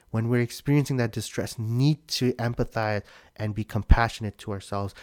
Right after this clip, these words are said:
and need to seek the support. So, you know, be-, and I say this because there is so much stigma around mental wellness, around going to a counselor, around going to a psychiatrist or a psychotherapist. There's so much stigma around it. But if it's preventing us from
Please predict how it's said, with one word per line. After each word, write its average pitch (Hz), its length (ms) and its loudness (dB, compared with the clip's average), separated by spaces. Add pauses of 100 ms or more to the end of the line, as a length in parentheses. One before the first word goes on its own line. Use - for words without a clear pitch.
(160)
and 127 260 0
need 170 200 0
to 165 80 0
seek - 320 -4
the 143 100 -4
support. - 520 -6 (260)
So, - 120 -4
you 180 80 2
know, 190 120 2
be-, 185 220 -4
and 151 140 -2
I 147 60 0
say 214 220 -4
this 220 180 -2
because 147 260 -6
there 151 160 -4
is 131 100 -4
so 185 200 -6
much 185 180 -6
stigma 147 480 -4 (260)
around 135 520 4
mental 113 360 0
wellness, 98 460 -6 (240)
around 131 420 4
going 123 220 4
to 113 140 -2
a 104 40 -2
counselor, 107 640 -2 (220)
around 131 440 4
going 123 260 4
to 110 340 -4 (180)
a 117 80 -2
psychiatrist 117 720 0
or 107 60 -2
a - 20 -2
psychotherapist. 104 840 -6 (240)
There's 123 180 -8
so 196 100 -4
much 180 160 0
stigma 180 540 -2
around 98 420 -4
it. - 300 -18 (640)
But 143 100 0
if 151 140 0
it's 202 120 4
preventing 151 600 2
us 123 100 0
from 123 160 -4